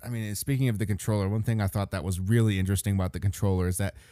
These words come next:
the fact that the controller doesn't connect to a box or your device. The controller connects directly to Wi-Fi to the service.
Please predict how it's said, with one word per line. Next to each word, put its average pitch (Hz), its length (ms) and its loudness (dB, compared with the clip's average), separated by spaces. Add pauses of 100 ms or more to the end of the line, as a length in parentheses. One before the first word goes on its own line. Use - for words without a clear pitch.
(280)
the 123 100 2
fact 120 280 0
that 117 200 -2
the - 80 -6
controller 139 440 2
doesn't 110 280 2
connect 113 400 2
to 104 340 2
a 107 120 0
box 98 460 -2
or 104 140 0
your 104 180 4
device. 92 440 -2
The 98 80 -4
controller 123 360 0
connects 110 400 0
directly 104 420 -2
to 101 420 2
Wi-Fi 92 800 -2
to 113 220 0
the 95 100 0
service. 87 580 -4